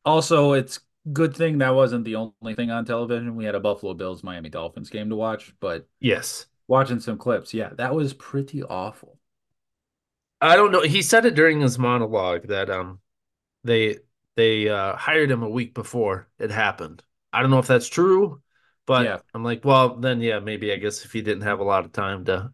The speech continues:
Speaker 2: to come
Speaker 1: Oh,
Speaker 2: up with
Speaker 1: yeah. Talk about
Speaker 2: He had a, he had a
Speaker 1: scriptwriters.
Speaker 2: couple good ones, but, eh, most of it was
Speaker 1: talk about script writers, that all those monologues are written by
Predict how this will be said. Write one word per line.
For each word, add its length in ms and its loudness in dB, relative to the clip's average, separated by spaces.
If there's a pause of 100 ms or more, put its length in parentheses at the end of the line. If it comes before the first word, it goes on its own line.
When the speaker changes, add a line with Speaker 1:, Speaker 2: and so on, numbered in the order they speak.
Speaker 2:
to 100 -6
come 180 2
Speaker 1:
Oh, 100 2
Speaker 2:
up 120 -4
with 100 4
Speaker 1:
yeah. 140 0 (720)
Talk 160 4
about 180 4
Speaker 2:
He 60 6
had 120 8
a, 60 6
he 160 6
had 100 8
a 60 4
Speaker 1:
scriptwriters. 40 -8
Speaker 2:
couple 300 6
good 160 6
ones, 580 4 (140)
but, 340 2
eh, 200 4
most 300 0
of 80 -8
it 120 -6
was 540 -12 (340)
Speaker 1:
talk 140 0
about 160 2
script 260 -2
writers, 380 0
that 300 -2
all 220 2
those 240 0
monologues 520 -4
are 100 -8
written 340 -8
by 380 -10